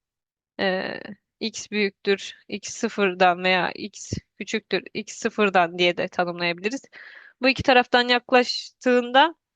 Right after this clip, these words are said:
e, yaklaşması gerekiyor. E, hani, e, yeterli oluyor sadece. Tanımlı olması gerekmiyor. Yani ne demek istiyorum? Bu noktada limiti vardır dedik.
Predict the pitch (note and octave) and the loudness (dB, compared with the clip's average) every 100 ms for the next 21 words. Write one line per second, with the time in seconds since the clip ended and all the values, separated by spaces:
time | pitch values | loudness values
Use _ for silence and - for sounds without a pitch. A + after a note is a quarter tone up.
0 | _ _ _ _ _ _ - - - A3 | _ _ _ _ _ _ -12 -10 0 2
1 | C4 B3 B3 D4 C4 A#3+ A#3+ A#3+ G3 - | 4 2 2 -2 2 2 2 -2 -2 -4
2 | - - G3 G#3 F3+ F#3+ F#3+ F#3+ G#3+ B3+ | -16 -10 -6 -6 -6 -6 -4 0 2 4
3 | A#3+ B3 A#3+ B3 - F3 F3 F3 F3+ - | 4 4 4 2 4 2 2 0 -2 -4
4 | _ _ _ _ - A3+ A#3 A3+ F#3+ G3 | _ _ _ _ -2 0 2 2 2 0
5 | B3 A3 F#3 F3+ F#3 A3 A3+ C4 B3 G3+ | 4 4 2 -2 2 2 2 0 2 0
6 | F3+ - F#3+ F#3 A#3 A#3+ A3+ G#3 G#3+ G#3 | -2 -8 -4 -4 -2 -4 -4 0 0 -2
7 | G#3+ A3+ A3 G3 G3+ G3+ A#3+ | -4 4 4 2 -4 -6 -8